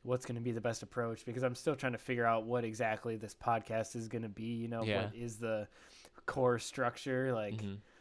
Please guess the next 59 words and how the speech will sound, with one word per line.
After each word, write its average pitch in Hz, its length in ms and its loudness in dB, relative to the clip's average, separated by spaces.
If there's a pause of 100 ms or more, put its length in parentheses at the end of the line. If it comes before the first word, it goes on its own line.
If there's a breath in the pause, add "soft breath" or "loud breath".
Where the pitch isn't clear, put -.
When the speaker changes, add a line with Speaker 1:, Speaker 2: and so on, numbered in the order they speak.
(380 loud breath)
Speaker 1:
I 127 40 0
think 131 180 2
the 120 80 -6
guest 117 340 0
is 107 120 -8
cool, 117 340 -4
but 113 160 -4
I 110 100 2
don't, 123 300 2 (380)
and 123 120 -2
I 117 100 2
think, 117 280 -6 (120)
like, 117 220 -4
I 120 120 4
do 139 180 2
want 127 200 6
it 120 80 2
to 113 100 -4
relate 117 260 2
to 113 80 -4
happiness 113 600 -2
and 104 380 -10
to 101 280 -8
life 104 440 -4
as, 98 300 -8
as 113 140 -8
a 104 40 -4
whole 104 400 -6 (140)
Speaker 2:
Mm-hmm. 107 160 -4
Speaker 1:
because 92 240 -8 (520 soft breath)
that's - 180 -16
what 104 140 -6
we're 101 160 -4
all 101 160 -2
living. 107 420 -6
Speaker 2:
That's 101 220 2
what 98 140 -2
your, 95 240 -2 (120)
that's 101 240 -2
what 104 80 -8
your 101 80 -6
Speaker 1:
Mm-hmm. 101 60 -6
Speaker 2:
whole 101 80 -4
blog 92 280 0
is 95 100 -10
about. 87 280 -4
That's - 180 -12
what - 120 -16
your, 90 180 -8 (420 soft breath)
Speaker 1:
Yeah. 107 120 -4
Speaker 2:
your, 90 160 0
uh, 85 120 0
website 90 380 -2
is 90 80 -10
about 82 260 -4
and - 100 -10
all 80 100 -4
that - 120 -8
stuff. - 260 -10